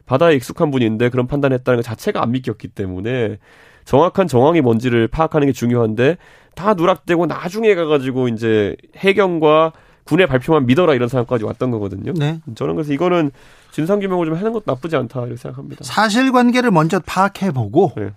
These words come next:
Speaker 2: 그다음에 이제 정쟁이 이어가도 되죠.
Speaker 1: 그렇죠. 저는 그래서 뭐 이런 겁니다. 그 저는 예전에 문재인 정부는 초기에 적폐청산 티에프를 각 부처에 두고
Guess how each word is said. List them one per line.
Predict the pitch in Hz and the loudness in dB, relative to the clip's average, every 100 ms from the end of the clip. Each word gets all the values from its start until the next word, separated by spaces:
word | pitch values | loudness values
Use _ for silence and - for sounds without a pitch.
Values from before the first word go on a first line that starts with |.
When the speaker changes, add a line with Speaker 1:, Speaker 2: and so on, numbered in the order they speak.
| - | -2
Speaker 2:
그다음에 | 151 165 226 226 165 | 2 4 4 2 0
이제 | 127 143 | -2 -6
정쟁이 | - 131 147 156 | -2 -2 0 0
이어가도 | 135 147 151 131 | 0 0 0 -2
되죠. | 120 110 - 110 - - - - _ - | -6 -8 -10 -18 -18 -20 -20 -20 _ -8
Speaker 1:
그렇죠. | - - 160 202 | -8 -4 -6 -4
저는 | 165 202 202 185 | 2 4 4 0
그래서 | 165 190 196 190 | -4 -2 -2 0
뭐 | 165 139 127 | 2 2 2
이런 | 139 214 | 2 2
겁니다. | 190 117 107 143 107 | 2 0 0 0 -2
그 | - 120 113 107 101 82 - | -6 -4 -2 -2 -4 -8 -10
저는 | - 156 190 180 | -2 0 2 2
예전에 | 127 135 165 156 143 131 104 - - _ _ - | 2 4 4 6 6 4 2 -4 -20 _ _ -6
문재인 | 135 190 196 | -2 0 0
정부는 | 185 170 156 | -2 0 0
초기에 | 147 226 220 196 120 107 131 120 | -2 -6 -4 0 2 2 2 0
적폐청산 | - 143 - 208 208 185 175 | -2 -4 -2 -2 -2 -2 -4
티에프를 | - 208 196 - 160 | -2 -2 -2 -2 -4
각 | 143 147 | -4 -6
부처에 | - 117 - 151 139 | -8 -10 -2 0 0
두고 | 127 120 120 101 127 | -2 -8 -4 -2 -2